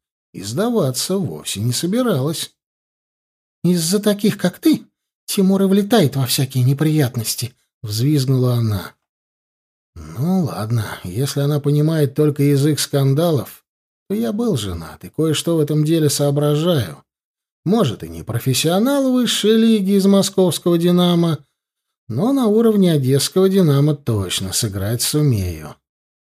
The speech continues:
"Здрасте", — сказал я насмешливо. "Значит, вы чужого мужа отобрали, да удержать не сумели. Вырастили сына одна, без твёрдой мужской руки,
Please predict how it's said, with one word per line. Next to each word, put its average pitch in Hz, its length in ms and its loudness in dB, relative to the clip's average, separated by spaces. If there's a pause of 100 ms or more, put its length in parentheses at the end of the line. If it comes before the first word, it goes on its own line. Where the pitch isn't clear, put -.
(280)
"Здрасте", — 117 880 -2 (240)
сказал 131 480 -4
я 120 140 0
насмешливо. 95 840 -8 (760)
"Значит, 135 460 2
вы 185 240 2
чужого 101 500 -6
мужа 101 340 -4
отобрали, 123 640 -2
да 107 120 -6
удержать 98 560 -6
не 98 100 -6
сумели. 147 760 0 (800)
Вырастили 160 640 2
сына 95 420 -6
одна, 170 420 2
без 170 240 0
твёрдой 175 460 0
мужской 101 420 -6
руки, 165 580 0